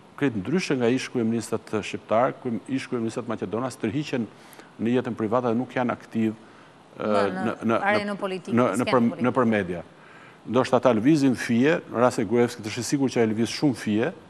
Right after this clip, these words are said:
Speaker 1: për shkak të qëndrimit gjatë pushtet, për shkak të kontrollit të një pjese të ekonomisë, ë, ë, maqedonase apo të ndërmarrjeve të rëndësishme që janë privatizuar në kohën e tij apo që janë rritur në kohën e tij, dhe mendoj që koincidenca fatale është fakti që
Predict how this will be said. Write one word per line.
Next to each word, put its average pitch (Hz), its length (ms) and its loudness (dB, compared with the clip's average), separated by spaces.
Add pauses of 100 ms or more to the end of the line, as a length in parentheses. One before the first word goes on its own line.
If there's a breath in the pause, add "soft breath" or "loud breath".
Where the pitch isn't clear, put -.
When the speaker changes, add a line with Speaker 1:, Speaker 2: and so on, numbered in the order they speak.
(180)
Speaker 1:
për 113 140 -10
shkak 104 200 0
të 117 100 -4
qëndrimit 104 420 0
gjatë 107 260 4
pushtet, 110 440 -2
për - 120 -10
shkak 110 220 -4
të - 60 -16
kontrollit 120 520 0
të 120 120 -4
një 107 100 -8
pjese 120 260 -2
të 110 140 -6
ekonomisë, 113 640 -2
ë, 110 160 2 (680 loud breath)
ë, 110 140 0 (200)
maqedonase 110 800 2
apo 104 320 4
të 107 220 0
ndërmarrjeve 101 580 2
të 113 160 4
rëndësishme 104 400 -4
që 110 80 0
janë 95 140 -2
privatizuar 127 640 2
në - 80 -16
kohën 120 180 0
e 104 60 -4
tij 123 160 2
apo 117 160 -2
që - 80 0
janë 107 140 2
rritur 123 180 -6
në - 80 -12
kohën 101 160 -4
e - 80 -18
tij, 69 160 -4 (640 loud breath)
dhe 160 140 4 (180)
mendoj 143 480 2
që 147 160 -6
koincidenca 151 560 0
fatale 139 540 2
është - 160 -10
fakti 131 400 0
që 123 160 0